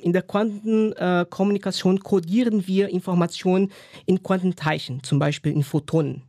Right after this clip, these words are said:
ne? Das sind Lichtteilchen. Äh, und die Teleportation erlaubt es uns, diese Information von einem Quantenrechner A, zum Beispiel hier in Berlin,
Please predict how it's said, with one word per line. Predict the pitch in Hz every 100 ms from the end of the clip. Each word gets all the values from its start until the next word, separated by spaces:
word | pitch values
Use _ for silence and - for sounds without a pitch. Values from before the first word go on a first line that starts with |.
| -
ne? | 160 220 - - - -
Das | 160 156
sind | 165 170
Lichtteilchen. | 156 180 - 143 131 131 139 156 - - -
Äh, | 151 156
und | - 170
die |
Teleportation | 180 202 208 202 196 208 185
erlaubt | 175 165 170 247
es | 247 -
uns, | 208 208 202 170
diese | 185 190
Information | 180 180 175 185 175
von | - 175 170
einem | - 165 165 165
Quantenrechner | - 214 - 170 160 170 -
A, | 151 277
zum | - 185
Beispiel | 170 170 - 170
hier | 165 180 190
in | 170
Berlin, | 160 156 175 262